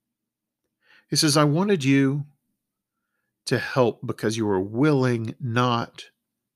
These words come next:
because you were forced. It seems you lost Onesimus for a little while so that you could have him back forever. He is no longer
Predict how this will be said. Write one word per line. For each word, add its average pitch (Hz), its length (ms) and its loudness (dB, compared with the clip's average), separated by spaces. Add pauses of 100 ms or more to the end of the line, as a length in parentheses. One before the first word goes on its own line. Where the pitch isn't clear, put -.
(160)
because 107 480 -4
you 104 100 -4
were 98 140 -6
forced. - 720 -16 (1900)
It 180 160 8
seems 214 760 2
you 190 200 -2
lost 180 460 2
Onesimus 120 600 -2
for 107 180 -6
a 92 40 -2
little 110 300 -2
while 73 440 -10 (440)
so - 160 -10
that 117 200 0
you 139 100 2
could 131 140 2
have 123 220 2
him 92 160 -2
back 101 540 -6 (720)
forever. 95 500 -8 (1300)
He 214 160 6
is 208 160 2
no 220 180 6
longer 196 840 2